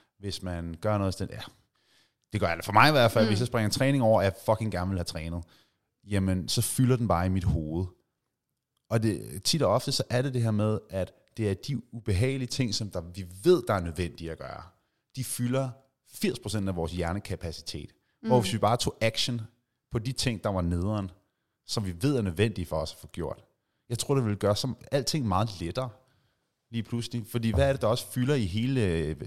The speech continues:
Speaker 1: som vi snakkede om tidligere, i hele december måned, det er den der følelse af, af knaphedsfølelse.
Speaker 2: Mm.
Speaker 1: Jeg ved, jeg skal starte i januar måned også, ikke? Så der er jo hele den her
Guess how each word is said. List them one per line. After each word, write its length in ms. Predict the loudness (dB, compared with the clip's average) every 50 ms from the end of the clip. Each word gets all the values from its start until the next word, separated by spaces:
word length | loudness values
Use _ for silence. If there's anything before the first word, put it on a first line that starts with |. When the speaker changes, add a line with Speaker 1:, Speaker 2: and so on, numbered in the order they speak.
| -12 -12 -14 -14 -12
Speaker 1:
som 160 | -8 -4 -4
vi 40 | -2
snakkede 200 | 0 2 2 2
om 80 | 2 0
tidligere, 400 | -2 0 2 2 2 2 2 0
i 80 | -2
hele 220 | 0 0 0 0 0
december 320 | 0 0 0 0 0 0
måned, 340 | 0 0 0 0 0 -2 -4 -6 -10 -20 _ _ _ _
det 80 | -2 0
er 20 |
den 180 | 0 0 0 0
der 260 | 2 2 2 0 0
følelse 560 | -2 -6 -4 -2 -2 -2 -2 -2 -6 -4 -4
af, 460 | -2 -2 -2 -2 -2 -4 -6 -8 -10 -10 -12 _
af 200 | -10 -10 -10 -6
knaphedsfølelse. 880 | -4 -2 0 0 -2 -2 -4 -6 -6 -6 -6 -4 -2 -2 -2 -4 -4 -6 -8 _ -8
Speaker 2:
Mm. 260 | -8 -8 -6 -8 -10
Speaker 1:
Jeg 120 | -8 -6
ved, 60 | -6 -6
jeg 100 | -6 -6
skal 160 | -8 -8 -8
starte 280 | -6 -6 -6 -6 -6
i 20 | -6
januar 300 | -8 -8 -8 -6 -8 -8
måned 300 | -8 -10 -12 -14 -14 -10
også, 280 | -8 -8 -8 -6 -6 -8
ikke? 120 | -8 -8 -10 _ _ _ _ _ _ _ _ _ _ _ _ _ _ _ _ -4
Så 160 | 0 0 2
der 100 | 2 4
er 80 | 4 4
jo 100 | 2 2
hele 200 | 0 -2 -4 -2 -2
den 140 | 0 0 2
her 260 | 2 2 2 2 0